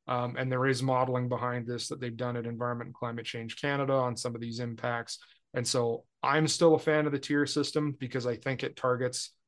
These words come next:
the right margin. It targets that, that, uh, intensive margin, trying to get the emissions intensity down rather than targeting the extensive margin. Um, and it's easy to have this conversation right now when the free cash flow is so high.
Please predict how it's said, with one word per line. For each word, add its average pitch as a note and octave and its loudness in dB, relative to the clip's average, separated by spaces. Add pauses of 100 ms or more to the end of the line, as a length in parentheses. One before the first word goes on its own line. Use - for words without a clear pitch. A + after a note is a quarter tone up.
(160)
the B2+ 0
right A#2+ 0
margin. B2+ 2
It B2 -4
targets A#2 -4
that, A#2+ -2 (200)
that, A#2+ -2 (160)
uh, A#2+ -2
intensive B2 -2
margin, B2 -2
trying A#2+ -4
to A#2 -4
get A#2 -6
the A#2+ -10
emissions A#2+ -6
intensity A2+ -6
down B2+ -4 (320)
rather A#2+ 2
than A#2 -2
targeting A2+ -2
the A2+ -4
extensive A#2 -6
margin. - -8 (420)
Um, A2+ -6 (560)
and C3+ 0
it's B2+ -2
easy D3+ 6
to C#3+ 6
have C3+ 2
this C3 0
conversation C3 0
right B2+ 2
now B2+ 2
when B2+ 0
the A#2+ -2
free B2 -4
cash C3 0
flow C3 2
is B2+ -2
so C3 2
high. C3+ 2